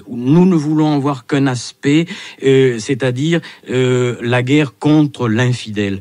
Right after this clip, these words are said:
Or, le djihad, la guerre sainte, c'est la guerre contre soi, d'abord. N'est-ce pas ? Euh, le musulman sérieux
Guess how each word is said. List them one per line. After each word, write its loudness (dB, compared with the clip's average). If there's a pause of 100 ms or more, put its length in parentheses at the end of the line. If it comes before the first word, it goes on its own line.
(220)
Or, 2 (240)
le 0
djihad, -4
la 0
guerre -2
sainte, -2
c'est -6
la -2
guerre -2
contre -4
soi, -12 (220)
d'abord. -10
N'est-ce -20
pas ? -2 (360)
Euh, -2
le 2
musulman -2
sérieux 0